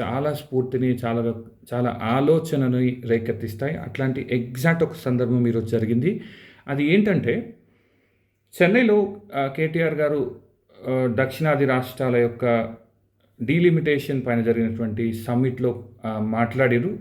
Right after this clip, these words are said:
ఆయన మాట్లాడినటువంటి స్పీచ్, ఆ, నేను కొంచెం చెప్తే ఎగ్జాజరేషన్ లెక్క కనిపిస్తది కానీ, కేటీఆర్ గారి స్పీచ్‌లు చాలా వరకు మాస్టర్ పీసెస్ ఉంటాయి. అది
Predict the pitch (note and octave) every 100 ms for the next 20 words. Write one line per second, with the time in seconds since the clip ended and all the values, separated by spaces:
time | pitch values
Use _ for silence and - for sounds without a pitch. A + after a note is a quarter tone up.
0 | D3 D3 C3 C3+ C#3 E3 D#3+ D#3 D3 C3+
1 | C#3 C#3 - - - _ _ - F#3+ G3
2 | - - - - _ _ _ _ - B2
3 | B2 B2+ C#3 C3+ B2+ A#2+ B2+ B2+ C3 B2
4 | A#2+ C3+ G#2+ C#3 C3+ C#3 C3 C#3 B2+ B2
5 | A#2 B2 - A#2+ A#2 A#2+ G#3 - - -
6 | _ _ _ _ _ _ - D3 D3 D#3+
7 | D3+ C#3+ C#3 C#3 C#3 - C#3 D3+ C#3 C3+
8 | B2+ C3 C3+ B2+ C3 B2 A#2 A#2 A#2+ B2+
9 | A#2 A#2+ B2+ A#2 B2+ C#3 C3 - - A#2+
10 | B2 B2 A#2+